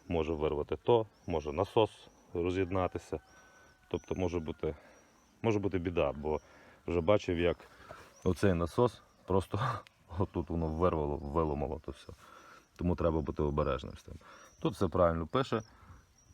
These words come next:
Сюди потрібно накачувати півтора атмосфери. Ну, до двох, можна сказати. Ось такі налаштування.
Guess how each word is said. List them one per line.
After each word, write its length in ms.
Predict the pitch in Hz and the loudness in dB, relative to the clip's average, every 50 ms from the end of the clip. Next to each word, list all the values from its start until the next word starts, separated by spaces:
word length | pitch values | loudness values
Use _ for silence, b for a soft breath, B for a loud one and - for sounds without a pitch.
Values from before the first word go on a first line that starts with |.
| - - - - - - - - | -16 -14 -14 -16 -18 -20 -8 -6
Сюди 220 | 104 95 104 98 | -2 0 0 0
потрібно 380 | 92 92 - 101 95 87 85 82 | 0 -2 -2 -2 -2 -2 -2 -2
накачувати 640 | 85 85 - 110 107 - - 95 87 82 - 85 - - _ - - - - - - - | -2 -2 0 0 0 0 0 -2 -4 -2 -4 -6 -10 -10 _ -20 -18 -14 -12 -12 -8 -6
півтора 400 | - 90 - - 85 87 87 82 - | -6 -4 -2 -2 -2 0 -2 -2 -4
атмосфери. 500 | 85 78 73 - - - 65 65 - - b b b b b b b b b b b b b b b b - | -6 -8 -8 -10 -12 -12 -12 -12 -12 -14 b b b b b b b b b b b b b b b b -12
Ну, 160 | 359 330 220 | -6 -4 -4
до 160 | 90 - 92 76 | -2 -2 -4 -4
двох, 340 | 69 80 78 76 - - | -4 -4 -6 -6 -6 -10
можна 220 | 67 - - - 73 | -14 -14 -14 -16 -20
сказати. 460 | - - - 73 73 - - - - _ _ _ _ B B B B B B B B B B B B B B B B B B B B B B B B _ _ _ _ _ _ _ | -20 -18 -16 -16 -16 -18 -20 -20 -20 _ _ _ _ B B B B B B B B B B B B B B B B B B B B B B B B _ _ _ _ _ _ _
Ось 160 | - 175 - | 2 2 2
такі 240 | - 117 - - 123 | 2 0 0 2 4
налаштування. 840 | 120 123 117 113 101 - - 107 95 85 85 80 82 78 80 80 | 4 4 4 4 2 0 -2 -2 0 0 0 0 -2 -4 -6 -6